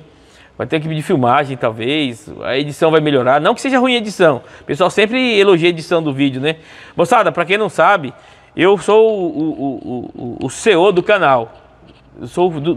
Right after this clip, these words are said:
de faxineira C E O, eu faço tudo. Essas capas de vídeo sou eu que faço, essas fontes que vocês vê diferente sou eu que baixo na internet, esses prints sou eu que tiro, os memes sou eu que faço, as músicas que coloca sou eu que coloco,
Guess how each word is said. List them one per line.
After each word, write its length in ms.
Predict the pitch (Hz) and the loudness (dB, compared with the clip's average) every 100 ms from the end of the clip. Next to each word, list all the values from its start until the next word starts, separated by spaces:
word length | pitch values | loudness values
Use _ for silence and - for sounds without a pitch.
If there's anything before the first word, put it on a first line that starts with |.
| 143 | -4
de 100 | 143 | -6
faxineira 540 | - 277 233 240 226 | 0 0 0 2 2
C 140 | 247 196 | 2 4
E 20 | |
O, 80 | 214 | 4
eu 80 | 220 | 4
faço 220 | 226 - | 0 -2
tudo. 260 | 180 139 - - _ _ _ _ _ _ _ _ _ _ - - - | -4 -4 -6 -20 _ _ _ _ _ _ _ _ _ _ -20 -20 -8
Essas 160 | - 156 | -4 -2
capas 260 | 202 196 160 | -2 -2 -2
de 80 | |
vídeo 200 | 151 165 | -2 -2
sou 100 | 170 | 0
eu 40 | 165 | -2
que 80 | - | 0
faço, 440 | 143 156 160 151 - - - | 2 2 0 -8 -14 -20 -6
essas 420 | - 175 214 160 - | -2 0 0 -2 -4
fontes 380 | - 185 185 | 0 0 0
que 60 | 160 | -4
vocês 240 | 156 165 | -2 -2
vê 100 | 151 | 0
diferente 440 | 147 156 147 143 143 | -2 0 0 -2 -6
sou 180 | 151 170 | 2 6
eu 140 | 185 | 6
que 100 | 160 | 4
baixo 280 | 139 151 147 | 0 0 -2
na 40 | |
internet, 640 | 143 135 120 139 151 - _ - - - | -4 -6 -4 -4 -6 -10 _ -20 -20 -4
esses 300 | 175 190 - | -2 -2 -2
prints 340 | 190 190 202 | 0 2 2
sou 80 | 185 | 4
eu 100 | 202 | 4
que 120 | 175 | 2
tiro, 440 | 151 160 165 180 175 - - - - | -6 -10 -6 -6 -6 -10 -20 -20 -2
os 320 | 170 220 208 | 2 4 4
memes 320 | 185 202 190 | 4 2 2
sou 120 | - | 2
eu 100 | 214 | 2
que 80 | 175 | 2
faço, 420 | 151 165 175 175 | 2 4 4 0
as 120 | 202 190 | -4 -2
músicas 560 | 220 254 180 214 180 | 0 0 0 0 0
que 100 | - | -2
coloca 340 | 165 185 175 160 | 0 2 2 0
sou 140 | 202 | 4
eu 140 | 208 220 | 6 4
que 120 | 165 | 0
coloco, 720 | - - 175 165 185 185 - | -20 -4 0 4 4 0 -8